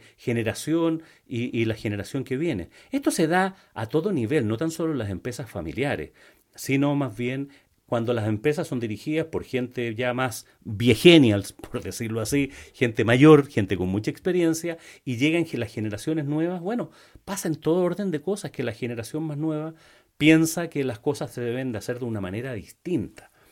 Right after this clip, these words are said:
Y la generación más antigua piensan que las cosas deben hacerse a su manera. Y esa es una cosa que ocurre en todos lados. Entonces aquí lo que, lo que deberían haber hecho ellos, y realmente lo que hicieron. Eh, y te cuento este caso porque me ocurrió a mí en forma personal como consultor.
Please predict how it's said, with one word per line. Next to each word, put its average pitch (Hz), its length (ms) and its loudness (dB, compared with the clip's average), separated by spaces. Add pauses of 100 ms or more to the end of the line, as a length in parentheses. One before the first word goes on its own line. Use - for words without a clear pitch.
(200)
Y 107 100 -4
la 95 100 -4
generación 85 440 -8
más 101 160 -6
antigua 135 460 -6 (260)
piensan 101 440 -4
que 95 120 -10
las 87 120 -8
cosas 95 340 -6
deben 90 240 -4
hacerse - 460 -10
a - 100 -14
su 156 160 -6
manera. 156 460 -4 (320)
Y 302 80 -2
esa 277 140 0
es 226 60 4
una 180 240 2
cosa 180 280 -2
que 127 80 -4
ocurre 135 320 -2
en 101 80 -4
todos 107 280 -2
lados. 85 300 -6
Entonces 123 340 -6
aquí 147 320 -6 (360)
lo 110 160 -4
que, 117 280 -4
lo 110 140 -2
que 107 100 -2
deberían 120 520 2
haber 170 200 4
hecho 165 280 0
ellos, 160 260 -2
y - 180 -8
realmente 92 520 -4
lo 85 120 -4
que 85 100 -12
hicieron. 76 420 -6 (640)
Eh, 95 440 -6 (160)
y 95 100 -10
te 101 100 -4
cuento 107 280 -2
este 107 160 -6
caso 113 280 -4
porque 104 220 -6
me - 80 -8
ocurrió 101 480 -4
a 87 60 -2
mí 110 180 -2
en 95 100 -4
forma 107 300 -4
personal 107 460 -6
como 95 220 -8
consultor. 90 640 -8